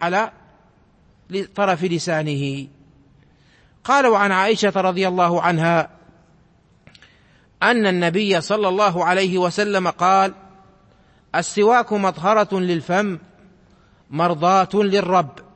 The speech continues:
رواه النسائي وابن خزيمة في صحيحه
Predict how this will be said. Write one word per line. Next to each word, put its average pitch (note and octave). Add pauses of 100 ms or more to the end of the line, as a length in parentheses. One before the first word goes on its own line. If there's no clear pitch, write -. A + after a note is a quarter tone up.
(1120)
رواه E3
النسائي F3 (100)
وابن D#3
خزيمة E3
في D#3
صحيحه F3